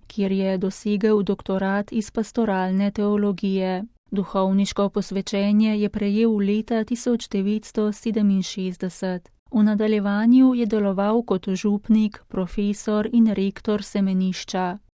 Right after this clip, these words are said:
Leta tisoč devetsto triinosemdeset pa je postal škof. Osem let kasneje je bil imenovan za nadškofa Meride.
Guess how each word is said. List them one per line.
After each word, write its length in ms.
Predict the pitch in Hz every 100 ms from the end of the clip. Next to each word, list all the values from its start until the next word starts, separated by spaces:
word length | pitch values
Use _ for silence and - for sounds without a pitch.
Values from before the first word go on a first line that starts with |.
| -
Leta 440 | 202 190 190 190
tisoč 460 | 185 202 - 190 -
devetsto 640 | 196 190 214 214 - 185
triinosemdeset 1200 | 185 - 220 220 190 196 - 220 208 208 220 208 -
pa 100 | -
je 180 | 220 220
postal 560 | 220 220 - 180 180 175
škof. 640 | - 185 180 180 - - - _
Osem 420 | 220 233 - 262
let 280 | 240 247 247
kasneje 680 | - 202 - 190 190 208 208
je 140 | 196
bil 240 | 190 196 196
imenovan 720 | 190 185 185 185 196 214 220
za 180 | 202 196
nadškofa 840 | 208 240 - 190 190 190 214 208
Meride. 720 | 190 190 185 190 185 185 180